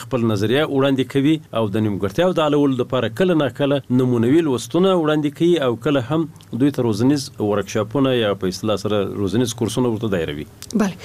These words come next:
Speaker 2: ځینې نور مسایل دي، اه، په بېلابېلو ښوونځیو کې، مثلاً کله چې یو ښوونکی غواړي چې ښوونځي نه بل ښوونځي ته ځان تبدیل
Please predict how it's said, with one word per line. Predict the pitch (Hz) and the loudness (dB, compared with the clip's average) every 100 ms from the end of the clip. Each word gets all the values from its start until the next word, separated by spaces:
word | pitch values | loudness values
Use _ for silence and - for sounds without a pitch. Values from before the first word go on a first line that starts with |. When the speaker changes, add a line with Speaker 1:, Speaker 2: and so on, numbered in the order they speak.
| - | -8
Speaker 2:
ځینې | - 302 440 381 | 0 4 4 4
نور | 381 320 | 4 4
مسایل | 285 254 269 277 233 | 2 2 2 2 2
دي، | 269 | 2
اه، | 262 254 - 202 196 196 208 | 2 0 0 2 2 -2 -4
په | 180 | -2
بېلابېلو | 226 226 202 202 | 2 2 2 0
ښوونځیو | - 190 202 247 | 2 0 2 2
کې، | 247 277 | 4 2
مثلاً | 294 285 277 - | 2 2 2 2
کله | 269 262 | 2 2
چې | 254 240 | 2 4
یو | 233 - - | 2 0 -2
ښوونکی | 247 269 269 254 247 | 4 4 4 2 2
غواړي | 226 233 233 - | 2 2 2 2
چې | 240 220 | 0 0
ښوونځي | - 262 247 277 285 | 0 2 4 4 4
نه | 269 240 | 4 2
بل | 269 | 0
ښوونځي | - 247 226 247 | 2 2 2 2
ته | 208 | 2
ځان | 240 247 190 | 0 2 0
تبدیل | 170 240 | 0 2